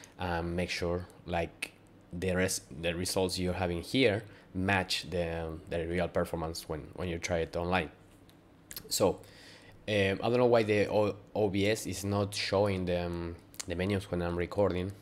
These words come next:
but, uh, to do this, you just go to, um, View next to File on top, um, on the left top.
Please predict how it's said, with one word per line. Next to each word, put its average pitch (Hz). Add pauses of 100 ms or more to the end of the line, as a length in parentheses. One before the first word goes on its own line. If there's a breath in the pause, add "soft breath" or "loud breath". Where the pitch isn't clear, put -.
(140)
but, 90
uh, 87
to 98
do 101
this, 107 (120)
you 95
just 98
go 98
to, 98 (840 loud breath)
um, 87
View 107 (220)
next 95
to -
File 98 (320)
on 90
top, 92 (180)
um, 82 (380)
on 90
the 87
left 90
top. -